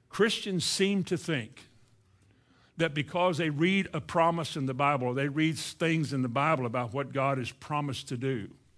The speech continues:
they read these things and they wonder why it's not working.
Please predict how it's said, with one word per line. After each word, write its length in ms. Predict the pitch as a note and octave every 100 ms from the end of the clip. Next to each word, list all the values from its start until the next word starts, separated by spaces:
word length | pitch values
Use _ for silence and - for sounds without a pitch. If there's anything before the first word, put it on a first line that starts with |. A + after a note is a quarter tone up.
| _ _ _ _ _ _ _ _
they 100 | D#3
read 300 | D#3 G#3 F3+
these 240 | C#3+ C3
things 260 | - C#3+ E3+
and 120 | D3+
they 80 | D3+
wonder 300 | C#3+ F#3 F3+
why 200 | C#3 C#3+
it's 140 | C#3+ E3
not 220 | E3 F3+
working. 360 | B3 F#4+ -